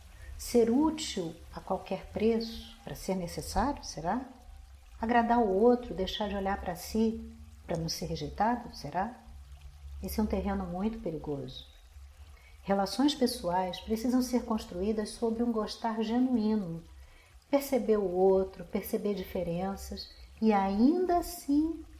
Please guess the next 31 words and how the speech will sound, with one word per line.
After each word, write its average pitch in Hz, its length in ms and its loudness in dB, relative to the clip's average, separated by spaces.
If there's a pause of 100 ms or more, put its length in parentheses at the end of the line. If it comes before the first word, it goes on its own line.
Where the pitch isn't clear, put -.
(240)
poder 262 240 0
ter 277 140 0
lugar 208 480 0
pra 202 160 -2
afinidade 208 840 0 (240)
e 247 80 0
afeto. 175 640 -6 (720)
Agradar, 202 840 4
cuidar, 196 720 0
ser 220 400 0
útil, 226 540 4
estar - 500 -2 (100)
plenamente 277 720 6
disponível 208 720 -2
sempre 220 680 0 (440)
é 220 40 0
um 247 100 8
convite 233 680 0
pra 220 220 -2
gente 208 260 -4
se - 180 -6
doar 202 320 0
demais 185 640 -2 (420)
e 220 60 -8
se 220 160 -8
deixar 196 400 -6
de 190 80 -6
lado. 170 460 -2 (840)
E 190 80 2
a 165 60 0
conta 220 680 0